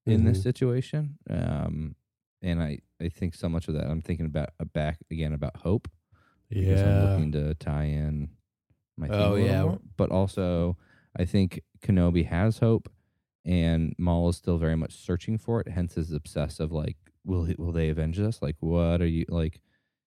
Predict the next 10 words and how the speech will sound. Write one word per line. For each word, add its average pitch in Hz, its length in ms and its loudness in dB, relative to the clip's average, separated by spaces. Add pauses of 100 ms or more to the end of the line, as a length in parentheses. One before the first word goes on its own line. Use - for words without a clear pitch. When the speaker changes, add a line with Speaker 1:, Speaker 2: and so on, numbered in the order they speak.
(300)
Speaker 1:
It's, - 360 -8 (120)
m-, 78 200 -10 (1160)
Kenobi 110 340 2
has 104 160 2
a 98 60 2
little 85 240 0
bit 78 200 -4
more 78 300 -2
of 76 140 -2
a 71 480 -4